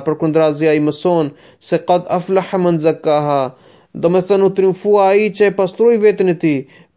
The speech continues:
pra që u men-, menjanua nga çdo lullëksie, shpikje në fe dhe epshet e nefsit për hir të Zotit. Duke u larguar nga të gjitha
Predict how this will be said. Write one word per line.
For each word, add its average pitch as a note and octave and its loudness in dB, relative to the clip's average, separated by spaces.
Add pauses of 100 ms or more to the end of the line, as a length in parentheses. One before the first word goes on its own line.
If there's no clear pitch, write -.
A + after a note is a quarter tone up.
pra F#3+ 4 (840)
që F#3 4
u - 4
men-, E3 2
menjanua E3 2
nga G3+ 2
çdo G#3+ 0
lullëksie, F#3 0 (240)
shpikje G#3 -2
në F3 2
fe F#3+ 4 (440)
dhe D#3+ 2
epshet G3 -2
e F#3 2
nefsit F3+ -2
për D#3+ 2
hir D#3+ 0
të D#3 4
Zotit. C3+ 0 (320)
Duke D#3 0
u E3 2
larguar E3 2
nga E3 2
të D3+ -6
gjitha F3 0